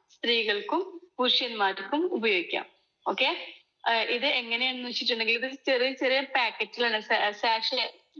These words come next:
പോലത്തെ പാക്കറ്റുകളാണ്. അപ്പൊ ഒരു ഗ്ലാസ് വെള്ളത്തിൽ മിക്സ് ചെയ്ത് ഉടൻ തന്നെ കഴിക്കുക. ഏറ്റവും, ഏ, നമുക്ക് കഴിക്കാൻ വേണ്ടിയിട്ടുള്ള ടൈം വൈകുന്നേരമാണ്.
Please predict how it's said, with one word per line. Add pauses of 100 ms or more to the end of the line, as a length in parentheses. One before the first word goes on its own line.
പോലത്തെ
പാക്കറ്റുകളാണ്. (340)
അപ്പൊ
ഒരു
ഗ്ലാസ്
വെള്ളത്തിൽ
മിക്സ്
ചെയ്ത് (320)
ഉടൻ
തന്നെ
കഴിക്കുക. (600)
ഏറ്റവും, (320)
ഏ,
നമുക്ക്
കഴിക്കാൻ
വേണ്ടിയിട്ടുള്ള
ടൈം
വൈകുന്നേരമാണ്.